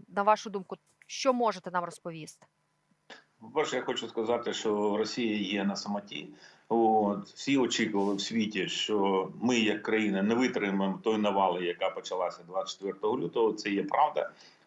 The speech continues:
Speaker 2: На превеликий жаль, Захід до цього часу це не усвідомив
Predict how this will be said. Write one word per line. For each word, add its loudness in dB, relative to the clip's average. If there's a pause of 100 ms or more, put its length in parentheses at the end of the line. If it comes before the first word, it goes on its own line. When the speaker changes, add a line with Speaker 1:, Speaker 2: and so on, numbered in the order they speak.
Speaker 2:
На 2
превеликий 0
жаль, -2
Захід -2
до -12
цього -2
часу -4
це -2
не -2
усвідомив 0